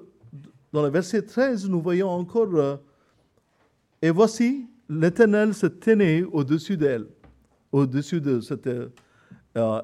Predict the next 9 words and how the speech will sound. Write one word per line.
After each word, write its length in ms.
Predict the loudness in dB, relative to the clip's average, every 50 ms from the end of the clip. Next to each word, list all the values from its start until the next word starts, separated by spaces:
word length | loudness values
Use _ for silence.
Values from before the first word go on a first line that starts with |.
| -4 -6
escalier 520 | -6 -4 -2 -2 0 0 0 0 0 0
ou 200 | 0 -2 -4 -4
échelle. » 580 | -2 -2 -2 -2 -2 -2 -2 -2 -2 -4 -8 -12 -16 _ _ _ _ _ _ _ _ -6 0
Jacob 320 | 0 2 6 6 6 6
était 280 | 4 2 4 2 2 2
sans 220 | 2 0 -4 -2
doute 240 | -2 -2 -2 -2 -2
reconnaissant 840 | -2 -4 -4 -2 -2 -2 -2 -2 -4 -4 -4 -4 -4 -4 -6 -8 -12
d'avoir 540 | -8 -4 -2 -2 -2 0 0 0 0 0 -2